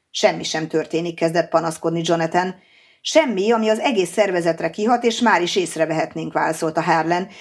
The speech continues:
Gyanítom azonban, hogy a molekulák és a sejtek körül igencsak nagy változások vannak. Kis idő múlva Jonathan nagyot ásított. Ez legalább olyan érdekes, mint várni, hogy valami megszáradjon a festék, mondta.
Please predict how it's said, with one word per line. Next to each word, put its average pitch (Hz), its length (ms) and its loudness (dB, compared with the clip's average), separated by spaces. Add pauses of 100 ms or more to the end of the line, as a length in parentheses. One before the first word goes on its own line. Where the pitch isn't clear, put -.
(200)
Gyanítom 233 460 2
azonban, 185 380 2
hogy 185 120 -2
a 170 40 2
molekulák 185 600 2
és 180 140 -4
a 170 40 -4
sejtek 226 400 0
körül 190 280 0
igencsak 175 500 -2
nagy 156 180 -2
változások 147 640 -2
vannak. 156 480 -8 (500)
Kis 254 160 -2
idő 175 140 -2
múlva 180 280 2
Jonathan 165 420 0
nagyot 160 280 -4
ásított. 165 540 -2 (360)
Ez - 140 -8
legalább 226 400 4
olyan 196 200 2
érdekes, 180 460 -2
mint 170 180 -4
várni, 196 320 2
hogy 175 160 -2
valami 196 320 4
megszáradjon 165 640 -2
a 160 60 -2
festék, 160 460 -2
mondta. 175 420 0